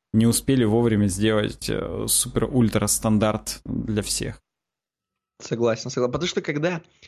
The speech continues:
Speaker 2: ещё чуваки в андроиды смотрели, какой стороной втыкать,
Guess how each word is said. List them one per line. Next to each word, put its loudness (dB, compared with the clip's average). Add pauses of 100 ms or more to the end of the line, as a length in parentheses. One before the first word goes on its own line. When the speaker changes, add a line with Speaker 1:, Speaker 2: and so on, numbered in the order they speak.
Speaker 2:
ещё -2
чуваки 0
в 0
андроиды 2
смотрели, -2
какой -4
стороной -2
втыкать, -4